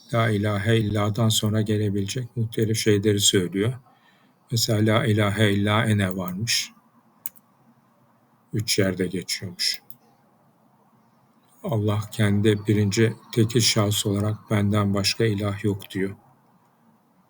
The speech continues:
Bunu şöyle aratalım. Şimdi Chrome aramasıyla bunları gösterdi. Ee, bazen bu aradığımız şeyi bur-,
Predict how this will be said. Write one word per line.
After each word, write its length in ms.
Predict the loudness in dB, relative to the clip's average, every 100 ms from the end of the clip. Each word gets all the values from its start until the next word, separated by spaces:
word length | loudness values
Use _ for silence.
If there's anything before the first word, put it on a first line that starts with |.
| _ _ _ _ _ -12
Bunu 100 | -8
şöyle 340 | -6 -4 -6 -6
aratalım. 640 | -8 -10 -6 -2 -2 -4 -8 -20 -20 _ _ _ -20 -20 -20 -20 -20 -20 -20 -16 -16 -16 -18 -16 -14
Şimdi 240 | -10 -8 0
Chrome 260 | 2 4
aramasıyla 640 | 2 2 2 2 2 2 0
bunları 400 | 0 0 -2 -4 -10 -20 -6
gösterdi. 680 | 0 0 0 0 0 -2 -6 -8 -20 _ _ _ _ -20 -16
Ee, 260 | -12 -12 -14 _ _ _ _ 4
bazen 560 | 6 8 8 8 6 4
bu 120 | 6
aradığımız 520 | 8 8 8 6 6
şeyi 400 | 4 6 4 4
bur-, 240 | 0 -2